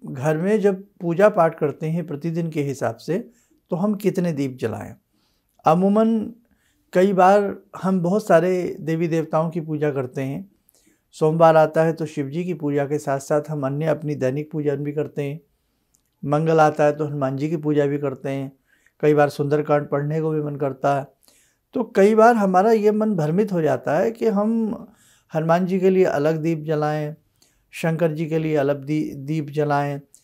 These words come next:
या गुरुदेव के लिए अलग दीप जलाएं। इस प्रकार की शंका हो सकता है किसी के मन में हो, तो आज का ये कार्यक्रम उस सभी शंकाओं का निवारण करने वाला है। आइए, पहले आज का हम पंचांग बताएं।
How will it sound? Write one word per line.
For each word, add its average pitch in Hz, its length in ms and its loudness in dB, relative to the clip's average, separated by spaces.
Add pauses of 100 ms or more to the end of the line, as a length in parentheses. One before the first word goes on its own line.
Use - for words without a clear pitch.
(220)
या 165 200 2
गुरुदेव 160 460 -2
के 165 120 -4
लिए 156 140 0
अलग 143 300 0
दीप 143 260 -4
जलाएं। 139 500 -4
इस 175 120 -6
प्रकार 170 360 0
की 180 120 -4
शंका 147 560 -4
हो 180 100 2
सकता 190 300 -2
है 180 100 0
किसी 170 280 -6
के 165 100 -2
मन 147 140 -4
में 151 160 -4
हो, 147 300 -2 (360)
तो - 80 0
आज 143 320 2
का 170 120 -2
ये 165 180 0
कार्यक्रम 156 540 -4 (100)
उस 208 260 -2 (320)
सभी 156 200 2
शंकाओं 143 460 -4
का 180 140 -4
निवारण 139 400 -4
करने 113 280 -6
वाला - 260 -10
है। 110 200 -16 (520)
आइए, 127 320 0 (480)
पहले 170 220 6
आज 160 200 6
का 165 120 -2
हम 160 120 -2
पंचांग 143 400 -2
बताएं। 139 360 -2